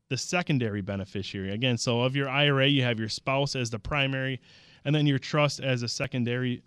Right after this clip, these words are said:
uh, beneficiary. This permits the surviving spouse to determine whether to receive the retirement plan outright or have it passed to the trust by executing a disclaimer. A disclaimer per-,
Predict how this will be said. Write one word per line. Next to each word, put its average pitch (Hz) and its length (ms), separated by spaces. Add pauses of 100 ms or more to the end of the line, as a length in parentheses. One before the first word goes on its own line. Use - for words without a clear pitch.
(100)
uh, 101 220
beneficiary. 139 1040 (320)
This 160 160
permits 147 460
the 127 140
surviving 131 680
spouse 120 520
to 127 100
determine 117 580
whether 165 360
to 185 180
receive 175 500
the 147 80
retirement 147 480
plan 123 300 (120)
outright 147 640 (1000)
or 151 200
have 147 240
it 151 140
passed 127 380
to 156 100
the 165 100
trust 110 480
by 107 220 (760)
executing 131 640
a 113 120
disclaimer. 113 640
A 101 80
disclaimer 131 500
per-, 110 300